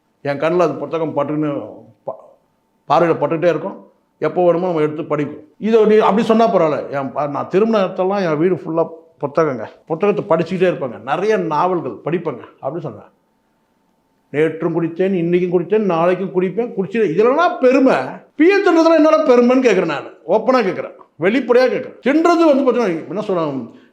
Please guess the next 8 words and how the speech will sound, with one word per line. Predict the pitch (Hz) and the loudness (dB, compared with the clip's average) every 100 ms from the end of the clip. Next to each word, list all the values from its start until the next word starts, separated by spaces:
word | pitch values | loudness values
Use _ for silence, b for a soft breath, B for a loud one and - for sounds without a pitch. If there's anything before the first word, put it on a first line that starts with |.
| - | -4
"மேய்க்கிறது | 208 285 294 262 233 180 | -2 0 0 0 0 0
எருமை, | 190 226 196 | 2 2 0
இதுலனா | 170 175 175 185 233 - | -2 -2 0 0 -2 0
பெருமைன்னுவாங்கல்ல", | 196 220 220 185 147 143 165 151 - - _ - | 2 2 2 -2 -4 -4 -4 -4 -6 -20 _ -4
அப்படிதான் | 196 302 330 277 | 0 2 2 2
கேட்க | 254 | 2
வேண்டியதா | 233 196 | 2 0
இருக்கு. | 147 - | -2 -8